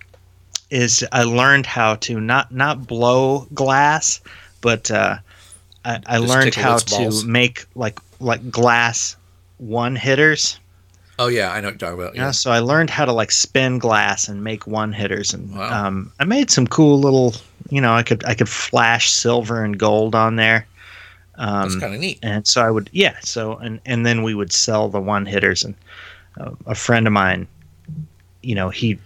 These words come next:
Speaker 1: he paid the rent and, like, got, you know, trained us how to do this thing, and we kinda, we had a little factory. He could make some more sophisticated stuff, but we came in and learned how to play, make one hitters. So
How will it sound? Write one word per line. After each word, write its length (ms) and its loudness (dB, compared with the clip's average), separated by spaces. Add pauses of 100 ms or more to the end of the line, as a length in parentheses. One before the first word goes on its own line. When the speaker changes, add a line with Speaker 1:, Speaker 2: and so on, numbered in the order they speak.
Speaker 1:
he 280 -2
paid 360 2
the 100 6
rent 360 4
and, 160 -4
like, 420 -4 (120)
got, 280 -2
you 120 -8
know, 120 -4
trained 400 2
us 140 2
how 140 2
to 100 0
do 180 2
this 240 4
thing, 300 2
and 280 -4
we 180 -8
kinda, 440 -4 (140)
we 80 -2
had 140 4
a 40 4
little 200 2
factory. 640 0
He 180 2
could 160 0
make 240 0
some 160 -4
more 200 -4
sophisticated 680 -4
stuff, 320 -4
but 120 -14
we 120 -6
came 260 -4
in 100 -4
and 80 -2
learned 200 0
how 100 0
to 60 -4
play, 180 -14 (120)
make 320 -10
one 180 -8
hitters. 300 -4 (920)
So 380 4